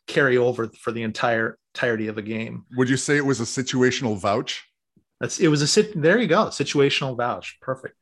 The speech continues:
Speaker 2: John's got an out now.
Speaker 1: <laughs> Yeah, he's gonna use that from, from here on out. No, just like you said with, with Manning, obviously he's trying to make a joke. I think we're all kind of inured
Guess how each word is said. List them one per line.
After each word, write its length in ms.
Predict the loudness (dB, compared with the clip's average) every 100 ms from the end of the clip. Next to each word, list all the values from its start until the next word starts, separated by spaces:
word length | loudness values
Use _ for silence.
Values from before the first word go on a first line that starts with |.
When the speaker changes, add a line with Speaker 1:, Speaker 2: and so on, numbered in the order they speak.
| -18
Speaker 2:
John's 380 | -2 4 4 4
got 160 | 2 2
an 100 | 2
out 220 | 0 -2
now. 200 | -14 -16 _ _ _ _ _ _
Speaker 1:
<laughs> 180 | -4 4 4 4 -2 -4 _ _ _ _ -20 -8
Yeah, 160 | -2 0
he's 140 | 0
gonna 180 | 0 -2
use 240 | -2 -4 -2
that 240 | -2 -4
from, 240 | -6 -6
from 220 | -4 -6 -4
here 140 | -2
on 180 | -2 -2
out. 220 | -4 -6 _ _ _ _ _ -20 -18 -4
No, 240 | -2 -2
just 220 | 0 0
like 180 | 2 2
you 80 | 2
said 380 | 0 2 2 0
with, 240 | -4 -4 -14
with 300 | -6 -6 -4
Manning, 280 | -4 -4 -2
obviously 400 | -2 -2 0 -2
he's 100 | 0
trying 220 | -2 -2
to 60 | -4
make 160 | -4
a 60 | -6
joke. 360 | -4 -4 -2
I 60 | -4
think 220 | -2 -2 2
we're 160 | 2
all 260 | 4 2 -2
kind 220 | -8 -4
of 200 | -4 -6
inured 580 | -6 -4 -4 -2 -4